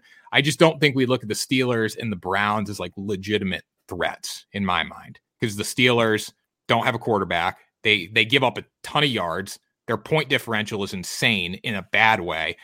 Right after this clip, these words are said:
and they're still winning football games. And then the Browns don't have Nick Chubb. You got Deshaun Watson, who's inconsistent. You got a great defense there, though. Um, so I agree. The Ravens do need this game just as bad.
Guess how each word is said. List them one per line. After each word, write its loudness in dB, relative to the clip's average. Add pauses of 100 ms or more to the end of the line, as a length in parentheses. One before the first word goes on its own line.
(140)
and -8
they're 0
still -2
winning -6
football -6
games. -6
And -8
then -4
the -8
Browns 0
don't -2
have -2
Nick 0
Chubb. -4 (220)
You -6
got -2
Deshaun -4
Watson, 0
who's -8
inconsistent. -8
You -2
got 0
a -4
great -2
defense -8
there, -6
though. -8 (360)
Um, -4
so -4 (160)
I 8
agree. 8
The 4
Ravens 4
do 6
need 0
this -4
game -2
just -2
as -12
bad. 0